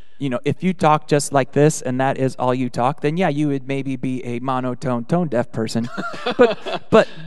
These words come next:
but we aren't. What, what we do have is a lot of people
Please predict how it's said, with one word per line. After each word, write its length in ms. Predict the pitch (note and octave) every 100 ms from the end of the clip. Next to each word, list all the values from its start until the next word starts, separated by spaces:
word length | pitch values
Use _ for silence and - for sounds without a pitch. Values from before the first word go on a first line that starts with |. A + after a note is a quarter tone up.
| F#3+ -
but 160 | A3
we 160 | G3+ G3+
aren't. 220 | G3 D#3+
What, 340 | D#3 G3+ - -
what 180 | G3+ D#3
we 120 | E3
do 300 | D3 C#4 C#4+
have 420 | F3+ C#3+ C#3 - - - - -
is 160 | C3+
a 60 | C3+
lot 260 | C#3 C#3+
of 120 | F3+ -
people 420 | E3+ D#3 D3+